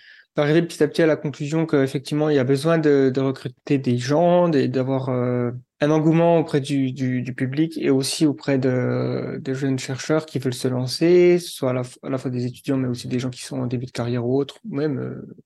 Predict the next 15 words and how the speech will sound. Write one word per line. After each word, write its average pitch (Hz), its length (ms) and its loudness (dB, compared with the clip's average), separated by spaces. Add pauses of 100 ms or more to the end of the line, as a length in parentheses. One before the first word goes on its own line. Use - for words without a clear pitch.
(100)
plus 143 120 -4
avancés, 135 360 2
mais 156 120 0
qui 131 120 -4
veulent 127 160 0
se - 120 -8
réorienter, 123 520 -6 (340)
parce - 160 -8
qu'il 151 120 2
y 147 40 6
a 131 400 2 (240)
plus 180 160 2
de 180 80 6
financement 175 420 2
qu'avant 165 460 0